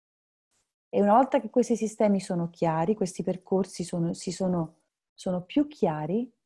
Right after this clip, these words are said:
possiamo poi in qualche modo anche lavorare si-, di, su sistemi più isolati come il sistema muscolare. Ma qui vi chiedo veramente di ridurre la,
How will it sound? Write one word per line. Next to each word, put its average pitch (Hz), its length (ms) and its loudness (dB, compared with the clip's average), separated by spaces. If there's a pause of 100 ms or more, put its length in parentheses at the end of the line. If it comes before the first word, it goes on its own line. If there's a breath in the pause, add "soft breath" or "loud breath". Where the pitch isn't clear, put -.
(260)
possiamo 311 460 0
poi 294 220 0
in 247 80 0
qualche 240 300 0
modo 233 440 6 (200 loud breath)
anche 269 300 2
lavorare 214 600 4
si-, 196 260 -4
di, 185 180 0 (520)
su 202 300 -4
sistemi 202 720 2 (320)
più 220 320 2 (680)
isolati 180 680 0
come 170 220 0
il 170 60 -4
sistema 165 360 -6
muscolare. 156 800 -8 (340)
Ma 202 120 -6
qui 311 140 -2
vi 262 120 2
chiedo 214 280 2
veramente 202 520 0
di 208 200 2
ridurre 170 760 -2 (380)
la, 190 200 -6